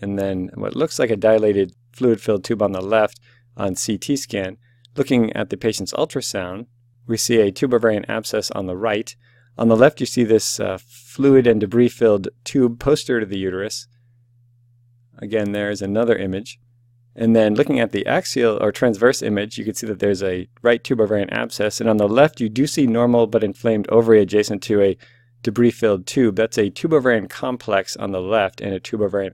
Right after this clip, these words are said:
abscess on the right. And then the uterus is identified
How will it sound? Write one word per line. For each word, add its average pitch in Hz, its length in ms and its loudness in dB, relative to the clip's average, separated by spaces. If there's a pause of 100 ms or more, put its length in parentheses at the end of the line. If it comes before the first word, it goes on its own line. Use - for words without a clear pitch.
abscess 104 680 -6
on 98 180 -4
the 90 100 -10
right. 120 360 -8 (460)
And 110 140 -2
then 104 100 0
the 101 80 -2
uterus 104 460 -2 (120)
is 104 160 -8
identified 98 580 -4